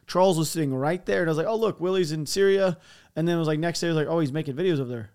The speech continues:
And then I found out you were safe for a while. And I literally told Charles, sit there, and I said,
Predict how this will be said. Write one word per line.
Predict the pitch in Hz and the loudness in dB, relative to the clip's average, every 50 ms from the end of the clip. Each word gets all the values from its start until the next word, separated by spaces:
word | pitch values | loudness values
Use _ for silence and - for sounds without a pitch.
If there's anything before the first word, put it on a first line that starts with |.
| _ - | _ -8
And | 151 151 | -4 -4
then | 160 160 | -2 -2
I | 151 | -4
found | 143 - 165 160 | -4 -4 -4 -4
out | 151 147 | -2 -4
you | 139 | -6
were | 143 | -8
safe | 131 - 151 151 | -6 -6 -6 -6
for | 135 147 | -6 -6
a | 135 | -6
while. | 131 135 139 156 208 - - _ _ _ - | -6 -4 -6 -6 -8 -10 -14 _ _ _ -8
And | 156 156 | -4 -2
I | 156 165 | 0 2
literally | 160 185 202 214 208 | 2 2 4 2 2
told | 170 - 190 185 - | 0 -2 -6 -6 -4
Charles, | - 180 170 156 143 | -4 -2 -2 -2 -4
sit | - 160 | -4 -4
there, | 170 | -4
and | 160 | -4
I | 156 | -4
said, | - 147 139 - | -4 -6 -8 -10